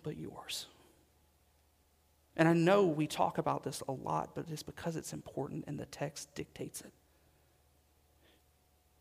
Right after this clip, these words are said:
Don't harden yourself to this correction.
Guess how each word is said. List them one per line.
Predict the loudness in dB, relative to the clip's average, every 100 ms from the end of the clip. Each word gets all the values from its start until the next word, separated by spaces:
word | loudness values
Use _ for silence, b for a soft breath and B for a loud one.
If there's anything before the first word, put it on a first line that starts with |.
| _
Don't | 6 6 4 -4 -16 -18
harden | -10 0 2 4 0
yourself | -2 -2 -4 -4 -8 -12 -16 -18 _ _ _ _ _ _ _ _ _ _ _ _ _ _ -10
to | -4
this | -2 0
correction. | 0 -2 -4 -10